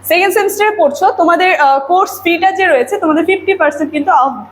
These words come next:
করে দেওয়া হয়েছে। তোমাদের কোর্স ফি থাকছে, আগে ছিল নাইন নাইনটি নাইন, এখন কিন্তু ফোর নাইনটি নাইন কিন্তু তোমাদের কোর্স ফি করে দিয়েছে। তো তোমরা আম-, আমাদের সঙ্গে যারা যারা অনলাইন ক্লাসের জন্য এবং নোটসের জন্য যুক্ত হতে চাইছো, তারা দেখবে, দেখো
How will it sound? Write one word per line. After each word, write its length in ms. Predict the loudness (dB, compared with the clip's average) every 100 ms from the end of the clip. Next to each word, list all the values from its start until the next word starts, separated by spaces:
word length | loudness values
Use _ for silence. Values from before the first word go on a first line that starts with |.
| -20 -20 -6
করে 160 | 0 2
দেওয়া 180 | 2 2
হয়েছে। 320 | 0 -6 -8 -10 -12 -16 -2
তোমাদের 260 | 0 2 0
কোর্স 260 | 0 0 0
ফি 100 | 0
থাকছে, 340 | 2 0 0 0
আগে 260 | 0 0 -2
ছিল 200 | 0 2 0 -4 -10
নাইন 260 | -2 -2 0
নাইনটি 300 | 2 4 4 4
নাইন, 240 | 2 0 -4 -8
এখন 180 | -2 2
কিন্তু 200 | 4 2 0
ফোর 180 | 2 2 4
নাইনটি 240 | 2 0
নাইন 160 | 0 2 0
কিন্তু 180 | 0 0
তোমাদের 240 | 0 0 0
কোর্স 220 | 0 -2 0
ফি 100 | 0
করে 220 | 2 -2
দিয়েছে। 320 | -6 -16 -20 -20 -20 -6
তো 80 | -4
তোমরা 320 | 0 2 2 0
আম-, 160 | -2 -2
আমাদের 320 | 0 0 -2 -2
সঙ্গে 180 | 0 4
যারা 200 | 4 2
যারা 220 | 2 0 0 -8 -8 -2
অনলাইন 340 | 0 2 0
ক্লাসের 400 | 0 0 -2 -6 0
জন্য 240 | 0 2
এবং 200 | 0 2 4
নোটসের 400 | 4 2 0 -2 0
জন্য 200 | 2 2
যুক্ত 220 | 2 -2 -2
হতে 180 | 0 2
চাইছো, 320 | 0 0 0 0 -4 -16 -2
তারা 180 | 0 2
দেখবে, 260 | 0 0
দেখো 220 | 0 2